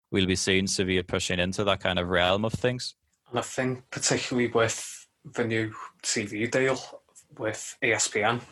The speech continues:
Speaker 2: in North America, particularly at a time when you see the, the rights deals for the Bundesliga and Serie A, they've actually decreased.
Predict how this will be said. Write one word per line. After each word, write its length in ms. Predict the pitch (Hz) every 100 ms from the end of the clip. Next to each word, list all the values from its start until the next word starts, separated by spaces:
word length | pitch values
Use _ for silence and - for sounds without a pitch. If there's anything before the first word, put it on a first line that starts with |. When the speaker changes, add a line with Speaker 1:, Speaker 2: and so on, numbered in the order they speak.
| -
Speaker 2:
in 160 | 135 113
North 220 | 110 107
America, 480 | 110 110 120 143 123 - _ _ _ -
particularly 540 | - 131 - 131 120
at 140 | 120
a 20 | -
time 260 | 120 120
when 180 | 113 110
you 60 | 110
see 360 | - 113 107 - _ _ -
the, 180 | 113 107 - -
the 100 | 123
rights 320 | 107 107 107 -
deals 340 | 110 110 110
for 200 | - 110
the 180 | 104 101
Bundesliga 1040 | 110 104 101 - 113 120 117 120 120 117
and 120 | 101
Serie 380 | - - 98 101
A, 180 | 110 120 - _ -
they've 320 | 110 113 107 - -
actually 360 | - - 120 110
decreased. 580 | - - 117 113 -